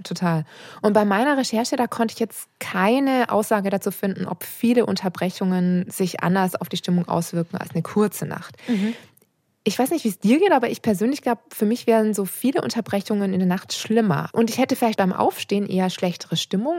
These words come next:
Speaker 1: aber ich weiß nicht, ob das dann so im ganzen Tagesverlauf noch so
Speaker 2: Mhm.
Speaker 1: wäre. Ob nicht dann eigentlich dieses zu wenig Schlaf in Summe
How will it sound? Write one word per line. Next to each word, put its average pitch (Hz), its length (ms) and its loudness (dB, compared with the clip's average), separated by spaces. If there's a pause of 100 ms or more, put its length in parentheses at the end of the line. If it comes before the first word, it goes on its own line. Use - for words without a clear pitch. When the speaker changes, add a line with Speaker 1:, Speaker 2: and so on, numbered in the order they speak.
Speaker 1:
aber 208 160 -2
ich 208 140 -8
weiß 208 180 0
nicht, 262 140 -4
ob 262 120 -2
das 220 120 -4
dann 208 160 -4
so 202 80 -4
im 185 100 -2
ganzen 185 320 -4
Tagesverlauf 165 1000 -2
noch 151 180 -2
so 151 200 -4
Speaker 2:
Mhm. 143 120 -4
Speaker 1:
wäre. 208 380 2
Ob - 180 0 (140)
nicht 196 340 0
dann 202 300 0
eigentlich 202 480 -2
dieses 180 340 -4
zu 214 300 -6
wenig 190 320 0
Schlaf 180 680 -2 (120)
in 202 360 0
Summe 214 680 2